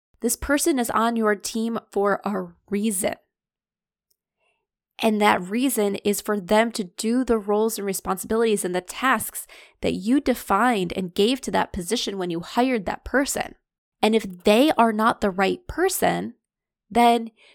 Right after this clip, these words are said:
you really need to reevaluate things and say, "Okay, I need somebody else."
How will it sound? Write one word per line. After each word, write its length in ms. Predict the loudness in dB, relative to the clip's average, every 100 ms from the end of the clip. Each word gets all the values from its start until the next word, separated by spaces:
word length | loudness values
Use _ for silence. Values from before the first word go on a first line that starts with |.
| _
you 200 | 0 0
really 540 | 0 0 0 4 2 2
need 260 | 0 -2 -4
to 460 | -2 0 2 0 -2
reevaluate 840 | 0 0 2 0 2 2 2 2
things 380 | 2 2 0 -4 -2
and 160 | -2
say, 480 | 2 4 4 2 -2 _ _ _ _ _ _ _ _ 6
"Okay, 600 | 6 8 0 -2 -4 -12 _ _ _ _ _ _ _ _ 2
I 160 | 4 6
need 260 | 4 2
somebody 520 | 2 -2 0 0 -2 0
else." 500 | 0 -2 -2 -6 -6